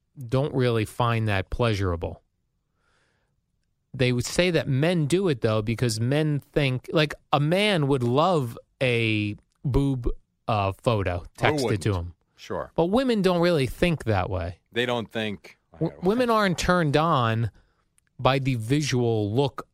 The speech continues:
Speaker 1: of a man's genitals the way men are turned on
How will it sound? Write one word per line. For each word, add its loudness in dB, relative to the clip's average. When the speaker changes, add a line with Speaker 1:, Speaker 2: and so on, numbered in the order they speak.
Speaker 1:
of 0
a 2
man's -2
genitals -4
the 0
way 0
men 2
are 2
turned 0
on 0